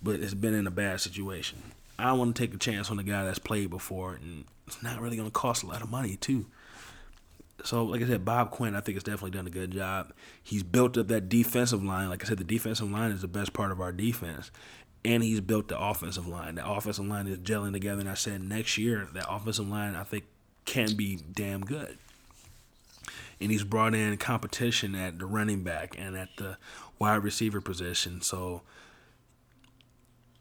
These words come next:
Bob Quinn's doing a good job. But there's one thing Bob Quinn has to do this offseason. And I know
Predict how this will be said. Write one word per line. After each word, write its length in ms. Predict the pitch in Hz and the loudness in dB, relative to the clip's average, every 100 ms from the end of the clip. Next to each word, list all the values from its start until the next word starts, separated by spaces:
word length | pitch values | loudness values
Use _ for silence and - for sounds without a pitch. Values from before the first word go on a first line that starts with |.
| - | -8
Bob 300 | 117 117 120 | 0 4 4
Quinn's 240 | - 117 101 | 4 4 4
doing 200 | 107 98 | 2 0
a 60 | |
good 180 | 82 85 | -2 -4
job. 240 | 78 - - - - - - - | -4 -6 -8 -12 -20 -20 -6 4
But 280 | 117 - - - - | 4 4 -4 -20 -6
there's 240 | 107 101 | -2 -2
one 400 | - 95 104 104 | -2 -2 0 0
thing 420 | 101 - 101 98 92 | -2 -2 -2 -2 -2
Bob 360 | 95 95 92 | 0 0 -2
Quinn 340 | - 101 92 87 | -6 -4 -2 -4
has 340 | 90 90 87 | -6 -6 -4
to 100 | - | -6
do 340 | 85 85 87 98 - - | -6 -6 -6 -8 -14 -8
this 180 | 80 | -6
offseason. 640 | - - - - 60 82 - - - - - - | -4 -6 -6 -6 -6 -10 -14 -20 -20 -20 -18 -6
And 380 | 101 104 104 98 | 0 2 2 0
I 120 | 101 | 0
know 640 | 104 101 104 104 101 95 | 2 2 2 2 2 0